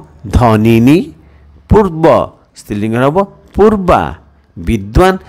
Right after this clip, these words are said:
ସ୍ତ୍ରୀଲିଙ୍ଗରେ ହେବ ବିଦୁଷୀ। ପ୍ରଭୁ ସ୍ତ୍ରୀଲିଙ୍ଗରେ ହେବ ପ୍ରଭୁପତ୍ନୀ। ବଢ଼େଇ ସ୍ତ୍ରୀଲିଙ୍ଗରେ ହେବ ବଢ଼ଉଣୀ। ଓଟ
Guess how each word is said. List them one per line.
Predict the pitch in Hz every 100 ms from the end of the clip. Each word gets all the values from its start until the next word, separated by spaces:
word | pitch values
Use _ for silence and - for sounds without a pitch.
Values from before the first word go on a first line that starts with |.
| -
ସ୍ତ୍ରୀଲିଙ୍ଗରେ | - 117 110 113 123
ହେବ | 147 185 - -
ବିଦୁଷୀ। | 123 180 185 240 220 160 98 85 - _ _ _ -
ପ୍ରଭୁ | 127 101 92 143 196 - _
ସ୍ତ୍ରୀଲିଙ୍ଗରେ | - 123 120 120 135
ହେବ | 160 202 _ _ -
ପ୍ରଭୁପତ୍ନୀ। | 165 185 240 240 - - 113 80 - _ _ -
ବଢ଼େଇ | 92 104 107 120 151 - - _
ସ୍ତ୍ରୀଲିଙ୍ଗରେ | - 120 117 113 123
ହେବ | 151 190 - _ -
ବଢ଼ଉଣୀ। | 92 101 113 123 123 147 311 - _ _ _ _ _ _ _ _ _ _ _ _ _ _ - - - - -
ଓଟ | - - -